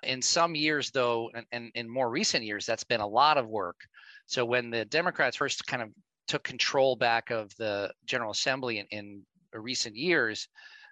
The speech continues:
they had a big backlog of legislation that they wanted to pass. So I think there was a, a push for that. There, during the pandemic, of course, there was a lot of emergency legislation passed that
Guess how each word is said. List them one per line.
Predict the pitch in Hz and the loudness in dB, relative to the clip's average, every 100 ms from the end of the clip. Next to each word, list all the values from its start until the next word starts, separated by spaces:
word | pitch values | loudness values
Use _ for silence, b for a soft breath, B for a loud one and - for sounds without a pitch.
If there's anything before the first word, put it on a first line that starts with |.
| - | 0
they | |
had | 135 135 | 4 4
a | |
big | 113 151 | 2 2
backlog | 127 127 131 120 107 101 | 4 2 2 4 4 4
of | 101 | 0
legislation | 110 107 - 110 107 - | -2 -2 -4 -4 -4 -4
that | 98 95 | -8 -12
they | 101 | -8
wanted | 101 98 - | -6 -6 -8
to | - | -4
pass. | 127 120 107 - | 2 2 2 -2
So | 110 | -2
I | 104 | -2
think | 107 120 | -4 -8
there | - 110 | -6 -4
was | 104 104 | -4 -4
a, | 98 - B B | -4 -6 B B
a | - | -4
push | - - | 0 0
for | 127 | 2
that. | 156 175 | 4 4
There, | 170 143 | 4 -2
during | 165 156 | 0 0
the | 139 127 - b b _ - | 0 -2 -4 b b _ -2
pandemic, | 147 123 139 160 170 | 0 4 4 4 2
of | 170 | 0
course, | - 165 160 - | 2 2 2 0
there | 131 | -6
was | 113 | -6
a | |
lot | 120 123 127 | 0 2 2
of | 120 101 - | -2 -8 -16
emergency | 110 123 139 127 - 131 | -8 -2 -2 -2 -4 -2
legislation | 123 113 - 117 110 107 | -2 -2 -4 -4 -4 -6
passed | - 113 110 110 - | -2 0 2 0 -2
that | 107 | -2